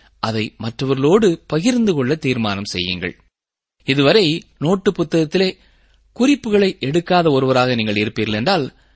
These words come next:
அடுத்த நிகழ்ச்சியை கேட்கும் பொழுதாவது ஆயத்தத்தோடு காத்திருந்து குறிப்பு எடுத்து மற்றவர்களுக்கும்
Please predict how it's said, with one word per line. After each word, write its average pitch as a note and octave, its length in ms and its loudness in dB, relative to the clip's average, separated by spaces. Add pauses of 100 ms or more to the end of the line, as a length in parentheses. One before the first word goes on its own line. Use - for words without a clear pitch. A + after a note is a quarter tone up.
(200)
அடுத்த D3 360 -2
நிகழ்ச்சியை B2+ 460 -2
கேட்கும் A2+ 360 -4
பொழுதாவது A#2 560 0 (400)
ஆயத்தத்தோடு C3 720 0
காத்திருந்து A#2 720 -4 (380)
குறிப்பு C#4+ 400 2
எடுத்து D3+ 520 0 (260)
மற்றவர்களுக்கும் C#3 840 0